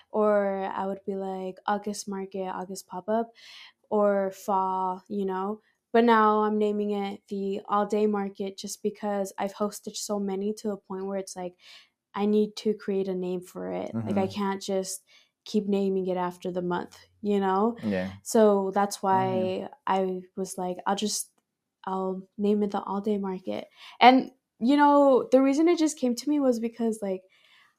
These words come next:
Speaker 1: I'm there all day. I'm
Speaker 2: Yeah.
Speaker 1: prepping all day, you know?
Speaker 2: Yeah.
Speaker 1: And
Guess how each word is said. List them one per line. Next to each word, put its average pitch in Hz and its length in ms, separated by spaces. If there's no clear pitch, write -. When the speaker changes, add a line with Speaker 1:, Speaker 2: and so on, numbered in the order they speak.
Speaker 1:
I'm 208 100
there 240 160
all 254 120
day. 202 540
I'm 214 80
Speaker 2:
Yeah. 202 80
Speaker 1:
prepping 240 200
all 208 140
day, 190 600
you 208 140
know? 190 340
Speaker 2:
Yeah. 98 220
Speaker 1:
And 196 600